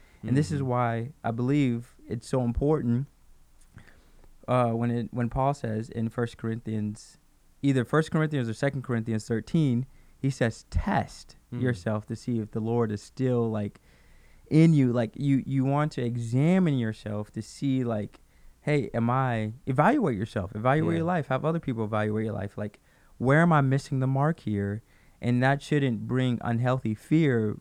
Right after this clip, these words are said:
Speaker 1: Rather, that should bring, like, a moment of transparency, a moment of where you can get better and improve in
Speaker 2: That's
Speaker 1: your
Speaker 2: good.
Speaker 1: walk with Christ.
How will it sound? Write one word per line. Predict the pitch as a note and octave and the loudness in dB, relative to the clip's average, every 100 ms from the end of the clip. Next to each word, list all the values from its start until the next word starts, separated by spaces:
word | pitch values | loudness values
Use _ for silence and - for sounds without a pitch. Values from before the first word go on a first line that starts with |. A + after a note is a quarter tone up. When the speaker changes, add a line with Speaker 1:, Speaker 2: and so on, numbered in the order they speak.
| - | -6
Speaker 1:
Rather, | A#2 C3 D#3+ C3+ A2+ A2 | 0 4 4 4 2 0
that | G2+ A2 | -4 -6
should | B2 A#2 | -6 -4
bring, | A#2 A2+ A2 | -2 0 0
like, | A2 G2+ G2+ - - _ - _ _ _ - - _ - - - | -2 -2 -4 -6 -20 _ -20 _ _ _ -20 -20 _ -20 -16 -2
a | |
moment | B2 C3+ C3+ | 2 2 0
of | A#2 | -2
transparency, | - B2 A#2 - C3+ C#3 - C3 | -2 -2 0 0 0 -2 -2 -2
a | B2+ | 0
moment | A#2+ A#2+ A#2+ A2+ | 0 -2 -2 -4
of | - A2 G#2 | -4 -6 -6
where | A2 | -4
you | G#2+ A2+ | -6 -4
can | A#2+ | -4
get | A2+ G2+ | -2 -2
better | G2+ A2 A2 | -2 -2 -2
and | G#2+ G2+ G2+ | -4 -4 -4
improve | G2 - G#2 G2+ F#2+ F#2+ _ _ _ | -6 -8 -6 -6 -8 -12 _ _ _
in | A2+ | -4
Speaker 2:
That's | G#2+ | -2
Speaker 1:
your | G2 | -2
Speaker 2:
good. | G2 | -4
Speaker 1:
walk | G2+ | -8
with | - - | -10 -12
Christ. | - E2+ - | -12 -12 -16